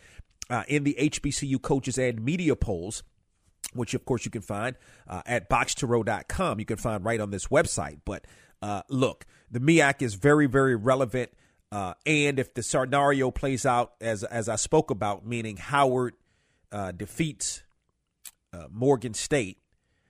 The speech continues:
uh, then North Carolina Central, uh, would beat Delaware State, nine and two record. Howard represents the miac in the Celebration Bowl, and North Carolina Central would go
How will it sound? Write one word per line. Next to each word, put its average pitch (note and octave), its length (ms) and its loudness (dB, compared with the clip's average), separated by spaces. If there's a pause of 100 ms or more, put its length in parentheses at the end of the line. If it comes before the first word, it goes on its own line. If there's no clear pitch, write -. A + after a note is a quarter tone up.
(300)
uh, F2+ 140 -12
then G#2+ 220 -8
North B2 240 0
Carolina A#2 320 -2
Central, A2 520 -6 (280)
uh, D#2 280 -18
would A#2 380 -4 (340)
beat C3+ 220 -2
Delaware A2 400 0
State, B2 320 -2
nine A2+ 240 -4
and A2 100 -8
two B2+ 160 -4
record. B2 400 -2 (500)
Howard C3+ 380 4
represents C3 880 0 (480)
the B2 80 -4
miac B2+ 380 4
in C3+ 80 -4
the A#2+ 80 -4
Celebration B2+ 680 2
Bowl, D#2 320 -12 (540)
and A#2+ 560 0 (300)
North C3 280 0
Carolina A#2+ 340 -2
Central C3+ 400 -2
would G#2 200 -4
go A#2 300 0